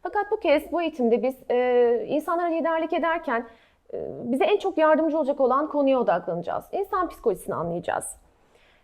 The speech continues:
Peki, insan psikolojisini anlamaya çalışırken neler yapacağız? Önce kendi psikolojimiz, e, kendi şemalarımız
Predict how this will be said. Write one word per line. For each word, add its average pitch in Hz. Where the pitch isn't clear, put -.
Peki, 415
insan 427
psikolojisini 403
anlamaya 381
çalışırken 381
neler 381
yapacağız? 233
Önce 320
kendi 311
psikolojimiz, 196
e, 233
kendi 277
şemalarımız 247